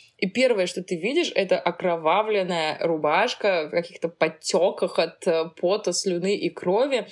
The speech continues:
которая была на смертнике, да, то есть, э, на осуждённом на смертную казнь, и тут же рядом стоит электрический стул, над которым его поджарили, и там просто тоже видны все эти, э, следы.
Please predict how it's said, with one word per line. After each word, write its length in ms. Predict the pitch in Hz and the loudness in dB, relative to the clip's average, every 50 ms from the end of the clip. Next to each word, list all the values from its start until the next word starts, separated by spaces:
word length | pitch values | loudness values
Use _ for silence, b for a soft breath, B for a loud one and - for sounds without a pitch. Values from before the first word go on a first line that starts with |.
| B B B B B B - | B B B B B B 0
которая 520 | - 180 175 202 226 233 220 196 180 - | 0 2 2 2 2 2 2 2 2 0
была 560 | 190 180 160 175 175 170 185 202 214 226 220 - | -2 0 0 0 0 2 2 2 2 2 0 0
на 560 | - 185 185 190 196 190 180 170 - - - - | -2 -2 0 0 0 0 -2 -2 -4 -6 -8 -10
смертнике, 720 | - - - 196 202 190 190 180 156 147 - 131 117 107 - - | -8 -4 -2 0 0 0 -2 -6 -6 -4 -4 -6 -6 -8 -10 -6
да, 200 | 180 170 175 185 | -2 -2 -2 -2
то 140 | 185 - 165 | -2 -2 -2
есть, 320 | 156 165 - - - - | -2 -4 -6 -10 -8 -6
э, 440 | - 160 160 160 156 156 151 143 135 | -4 -4 -4 -4 -4 -6 -6 -6 -6
на 560 | - 131 170 165 165 160 160 156 160 160 156 151 | -6 -6 -6 -4 -4 -4 -6 -6 -6 -8 -4 -2
осуждённом 720 | - 180 185 - 175 165 165 190 175 165 165 147 139 175 - _ _ _ _ _ _ _ _ _ _ _ - | -2 -2 -2 -2 -2 2 2 2 4 2 0 -4 -6 -8 -12 _ _ _ _ _ _ _ _ _ _ _ -4
на 140 | 233 202 185 | -2 -2 0
смертную 420 | - 202 175 165 - 180 165 160 | 2 2 0 2 0 -2 -4 0
казнь, 360 | - 208 226 277 311 294 233 | 2 2 2 4 4 2 2
и 60 | 180 | 0
тут 180 | 165 - 208 220 | 0 0 2 2
же 80 | 226 226 | 4 4
рядом 240 | 175 185 190 208 | 4 4 2 2
стоит 200 | 190 - 185 185 185 | 2 0 2 2 2
электрический 480 | 190 165 - - 196 185 - - - 180 | 0 0 -2 -4 -4 -2 -4 -2 -2 -4
стул, 260 | 180 - - 233 262 | -2 0 0 0 2
над 220 | 269 233 180 165 | 0 0 -2 0
которым 360 | - 180 165 170 185 226 208 190 | 0 0 0 2 0 -2 -2 -2
его 140 | 165 185 | -2 -4
поджарили, 640 | 196 - - 196 208 190 180 170 151 139 135 131 127 131 | 0 2 2 2 4 2 2 2 4 2 2 2 0 0
и 40 | 135 | 0
там 220 | - 156 175 208 | 0 0 0 0
просто 240 | 190 180 185 - - _ - | 0 -2 -2 -2 -4 _ 0
тоже 220 | 214 196 202 202 | 0 0 0 -2
видны 240 | 160 165 156 - 208 | -4 -4 -4 -2 -2
все 240 | 208 - - 170 190 | -2 0 0 0 0
эти, 200 | 202 - 190 B B B B B B B B B | 2 2 0 B B B B B B B B B
э, 280 | - - 185 170 - - | 0 2 2 4 2 2
следы. 720 | - - - - 196 196 208 226 208 180 190 165 143 B | 0 -2 0 0 2 4 4 4 4 4 2 2 0 B